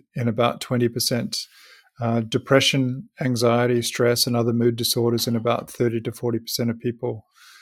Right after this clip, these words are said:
um, heart disease, uh, again in about ten percent,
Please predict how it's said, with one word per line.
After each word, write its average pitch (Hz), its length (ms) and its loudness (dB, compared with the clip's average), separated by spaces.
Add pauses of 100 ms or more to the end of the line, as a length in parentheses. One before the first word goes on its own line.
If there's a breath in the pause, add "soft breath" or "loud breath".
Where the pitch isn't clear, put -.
(440 soft breath)
um, 117 520 -2
heart 131 320 2
disease, 123 760 0 (160)
uh, 117 240 -6
again 120 280 -2
in 120 80 2
about 117 280 0
ten 117 180 -2
percent, 117 460 -4